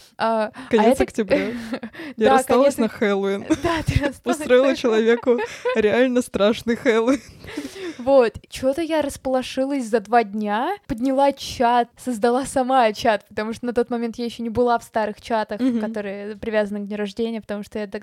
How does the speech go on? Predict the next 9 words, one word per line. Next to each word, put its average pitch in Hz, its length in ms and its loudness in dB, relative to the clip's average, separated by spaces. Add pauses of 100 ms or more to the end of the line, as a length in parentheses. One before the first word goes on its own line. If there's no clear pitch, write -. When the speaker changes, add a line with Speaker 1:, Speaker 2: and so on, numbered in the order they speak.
Speaker 1:
тогда, 214 220 -8
по-моему, 196 320 -6
меньше 208 300 -6
года 277 280 2
работала. 202 580 -4 (240)
Я 233 100 -6
такая, 226 300 -4
типа, - 260 -14 (100)
«Ребята, - 500 -6